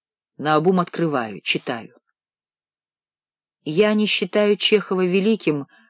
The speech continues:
как Пушкина или как Толстого. Основное качество Чехова, на мой взгляд, чистоплотность. Не зря, описывая в дуэли падение женщины, бежавшей от мужа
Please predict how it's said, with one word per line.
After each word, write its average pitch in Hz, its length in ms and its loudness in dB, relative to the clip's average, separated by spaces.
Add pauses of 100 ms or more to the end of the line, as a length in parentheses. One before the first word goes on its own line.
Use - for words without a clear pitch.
(140)
как 185 240 -4
Пушкина 170 480 0
или 123 140 -6
как - 220 -8
Толстого. 151 680 -4 (800)
Основное 202 460 0
качество 220 520 0
Чехова, 196 520 0
на 165 120 -2
мой 156 140 0
взгляд, 143 480 -4 (480)
чистоплотность. - 1300 -2 (640)
Не 220 180 6
зря, 208 560 4
описывая 175 680 -2
в 156 80 -2
дуэли 160 480 2
падение 151 640 -2
женщины, 143 640 -4 (400)
бежавшей 180 580 2
от 170 140 -4
мужа 165 420 -2